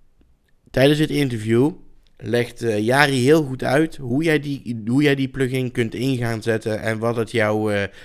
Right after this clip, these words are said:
kan op gaan leveren. Dus ja, ga vooral luisteren naar het interview,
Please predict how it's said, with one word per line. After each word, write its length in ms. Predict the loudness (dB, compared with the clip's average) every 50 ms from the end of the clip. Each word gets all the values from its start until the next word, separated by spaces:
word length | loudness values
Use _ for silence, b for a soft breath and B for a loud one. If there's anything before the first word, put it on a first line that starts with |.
| B B
kan 200 | -2 -2 -2 0
op 160 | 2 6 6
gaan 220 | 6 6 4 -2
leveren. 420 | -2 -4 -4 -4 -4 -4 -6 -6 -2
Dus 280 | -2 -2 -2 -4 -8 B B B B B B
ja, 360 | 0 2 2 2 0 -6 -16 -20 b b b b b
ga 220 | b 2 2 2 4
vooral 260 | 2 2 2 2 4
luisteren 380 | 4 4 4 2 0 -2 -4
naar 140 | -2 0 0
het 120 | -2 -2 -2
interview, 640 | -2 -2 -2 -2 -4 -4 -2 0 2 2 0 0